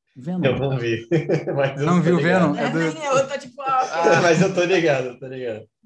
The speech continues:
Speaker 1: Então, nesse filme ele realmente tá muito bem. E eu pesquisei que quando ele foi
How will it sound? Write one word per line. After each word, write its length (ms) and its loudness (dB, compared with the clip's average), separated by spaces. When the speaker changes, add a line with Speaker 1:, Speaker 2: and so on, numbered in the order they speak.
Speaker 1:
Então, 460 -4
nesse 340 -4
filme 340 -8
ele 100 -10
realmente 440 -8
tá 100 -8
muito 300 -6
bem. 300 -8
E 280 -4
eu 520 -4
pesquisei 460 -18
que 180 -20
quando 280 -12
ele 180 -6
foi 260 -20